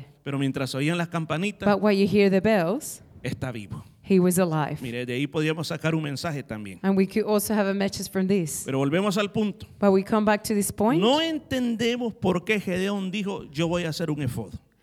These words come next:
Speaker 2: We don't understand why the Ge-, uh, Gideon said he was gonna make an ephod.
Speaker 1: No sabemos por qué no lo guardó como un capital para su familia.
Speaker 2: We don't understand why he didn't save all this for his family.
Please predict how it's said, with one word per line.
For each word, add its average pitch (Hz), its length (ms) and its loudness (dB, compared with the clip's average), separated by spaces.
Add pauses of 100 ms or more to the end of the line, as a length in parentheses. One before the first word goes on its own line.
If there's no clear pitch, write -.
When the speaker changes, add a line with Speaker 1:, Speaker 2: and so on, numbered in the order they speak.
(180)
Speaker 2:
We 208 140 8
don't 220 200 4
understand 240 520 2
why 214 120 8
the 202 120 6
Ge-, - 180 0
uh, 190 240 6
Gideon 208 380 4
said 175 200 -2
he 190 100 4
was 185 140 2
gonna 190 220 0
make 185 300 0
an 180 100 -4
ephod. 185 460 -2 (340)
Speaker 1:
No 247 200 4
sabemos 262 360 2
por 196 180 0
qué 226 100 4
no 240 140 2
lo 226 180 6
guardó 180 640 2
como 185 220 0
un 220 120 0 (140)
capital 202 640 0
para 156 180 -4
su 139 140 -10
familia. 139 340 -2
Speaker 2:
We 202 80 6
don't 220 160 2
understand 226 520 0
why 196 120 2
he 208 120 0
didn't 220 240 0
save 202 320 2
all 196 120 4
this 202 240 2
for 190 220 0
his 185 160 0
family. 160 540 -2